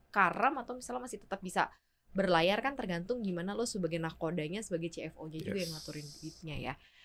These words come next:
Speaker 1: Tapi kalau misalnya
Speaker 2: Gimana?
Speaker 1: Sobat Cuan nanya nih, "Mas Akbar,
Speaker 2: Hmm.
Speaker 1: gua emang nggak bisa banget nih untuk nahan konsumsi karena
Speaker 2: Ya.
Speaker 1: memang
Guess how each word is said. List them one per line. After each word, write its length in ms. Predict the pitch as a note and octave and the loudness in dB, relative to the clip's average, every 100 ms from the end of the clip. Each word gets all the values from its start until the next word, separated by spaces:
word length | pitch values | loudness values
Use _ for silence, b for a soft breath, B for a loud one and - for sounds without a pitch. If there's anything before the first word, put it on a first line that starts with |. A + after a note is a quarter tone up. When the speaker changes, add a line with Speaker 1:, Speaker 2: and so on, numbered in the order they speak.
| b | b
Speaker 1:
Tapi 180 | C#4 | 2
kalau 280 | F4+ F4 D#4+ | 12 12 12
misalnya 960 | D#4 D4 D4 C4+ C4+ C#4 C#4 C4 C4 C4 | 8 2 4 4 2 -4 -2 0 0 0
Speaker 2:
Gimana? 320 | A#2 G#2 E3 - - | 0 0 -2 -10 -10
Speaker 1:
Sobat 240 | - B3 | 6 8
Cuan 160 | B3 D#4+ | 8 6
nanya 240 | D4+ D4+ | 6 2
nih, 80 | C#4+ | 2
"Mas 160 | B3+ C4 | 0 0
Akbar, 320 | C4 E4+ E4+ | 10 12 12
Speaker 2:
Hmm. 240 | E4+ G#3+ | 10 4
Speaker 1:
gua 320 | G3 E4 F#4+ - | 8 10 10 8
emang 540 | B3+ B3+ B3 A#3+ A#3+ | 6 6 0 -2 6
nggak 160 | A3+ G#3+ | 6 6
bisa 240 | A3+ C4+ | 4 6
banget 320 | C4+ E4+ E4+ | 8 6 2
nih 160 | D#4 D4+ | -2 -4
untuk 240 | C4 B3 | -2 -2
nahan 480 | A#3+ A#3+ C4 B3 B3 | -4 -6 -6 -8 -4
konsumsi 640 | - A3+ C4+ C#4+ - B3 A#3+ | -4 -2 -4 -6 -2 -2 0
karena 300 | - C#4 B3+ | 10 12 12
Speaker 2:
Ya. 20 | |
Speaker 1:
memang 220 | C4+ D4+ | 8 2